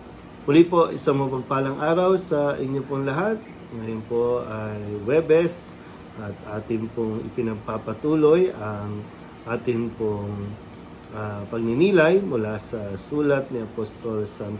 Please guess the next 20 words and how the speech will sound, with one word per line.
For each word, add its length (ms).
Pablo 480
sa 160
mga 320
taga-Korinto 960
at 100
chapter 480
eight 160
na 160
po 160
tayo 480
ng 160
bahagi 480
ng 160
kanyang 400
mga 240
sulat. 480
At 160
dito 240
nga 160
po, 320